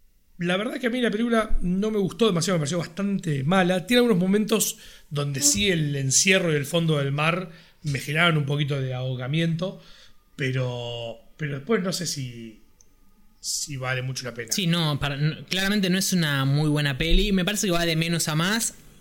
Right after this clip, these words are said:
Speaker 2: Los primeros cuarenta, cuarenta y cinco minutos me parecieron interesantes, me gustaron.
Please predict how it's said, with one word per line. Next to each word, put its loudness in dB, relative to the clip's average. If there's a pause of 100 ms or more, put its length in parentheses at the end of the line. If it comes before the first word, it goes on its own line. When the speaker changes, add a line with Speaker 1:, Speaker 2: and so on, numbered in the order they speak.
Speaker 2:
Los 0
primeros -2
cuarenta, 0
cuarenta 0
y -2
cinco 2
minutos 0
me 0
parecieron 0
interesantes, -2
me 0
gustaron. -2